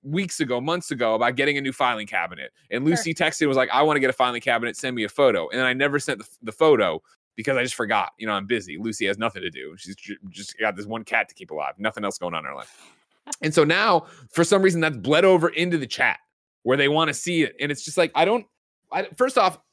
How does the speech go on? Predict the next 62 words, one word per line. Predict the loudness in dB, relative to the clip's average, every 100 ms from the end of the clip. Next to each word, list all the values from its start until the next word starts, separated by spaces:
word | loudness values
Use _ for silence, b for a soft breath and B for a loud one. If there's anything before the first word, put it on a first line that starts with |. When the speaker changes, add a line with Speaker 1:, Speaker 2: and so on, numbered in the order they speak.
| -6
Speaker 1:
Lucy, | -4 -2 -2
you | 4
remember | 4 4 4 4
I | 4
have | 2 4
a | 4
rolling | 6 6 4 0
filing | 2 2 0 -6
cabinet. | -6 -6 -6
We | 0
live | 2 2
together. | 0 -4 -4
You | -6
saw | 0 2 4
that | 2 0
filing | -4 -4 -8
cabinet, | -8 -8 -8 -4
right? | -4 -4
That | -6
could | -4
go | 0 0
under | -2
the | -2
desks | 0 -2 -2 -10
or | -6
whatever. | -6 -6 -10
It's | -12 -8
here. | -10 -10 b b b _
With | 4 4 4
Ben | 2 4 4 0 -2 2
eventually | 4 4 2 2 4 4
gonna | 0
use | 0 -2 -2
these | -4 -6 -6
legs | -8 -10 -18 -20 _ _ -10
and | -8 -6
stomp | 0 0 2
around | 0 -2
the | -2
house, | -4 0
I | 2
didn't | 4
want | 2 2
more | 4 6 6 6
rolling | 4 4 0 -4
things, | -4 -4 -4 -4
right? | 0 0 -2 b
So | 2
I | 4
went | 4 2
for | -2
just | 0 0
a |
basic | 0 2 0 2 0 2
filing | 2 2 0
cabinet | -2 -2 -4
that |
just | -6 -2
sits | -2 -2
on | -10
the |
ground. | -12